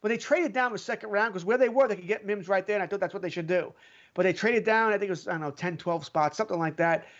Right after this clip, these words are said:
And I'm like, "Oh, you may have just lost Mims," but I think they knew because of the personality issue, because what was going on behind the scenes, that he would still fall to them and they would get an extra draft pick.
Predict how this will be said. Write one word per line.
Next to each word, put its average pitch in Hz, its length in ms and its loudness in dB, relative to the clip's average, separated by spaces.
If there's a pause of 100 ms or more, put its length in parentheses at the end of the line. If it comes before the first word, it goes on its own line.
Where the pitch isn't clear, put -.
(240)
And 202 100 2
I'm 185 80 2
like, 190 180 0
"Oh, 247 120 -2
you 262 140 0
may 233 100 0
have 247 100 2
just 226 220 -4
lost 226 240 2
Mims," 247 300 2
but 165 80 0
I 165 40 0
think 220 160 0
they 208 140 4
knew 226 340 6
because 185 360 2
of 226 40 -10
the 240 80 0
personality 247 640 0
issue, 170 240 -2
because 165 260 -4
what 208 120 -2
was 190 100 -6
going 214 220 4
on 220 100 2
behind 208 240 2
the 196 40 0
scenes, 214 400 -4 (200)
that 180 120 2
he 190 80 6
would 190 100 4
still 226 240 2
fall 220 380 4
to 175 100 -6
them 151 280 -4 (220)
and 208 160 2
they 196 60 6
would 185 120 2
get 185 120 2
an 175 80 -2
extra 165 160 -8
draft 160 300 -4
pick. - 220 -12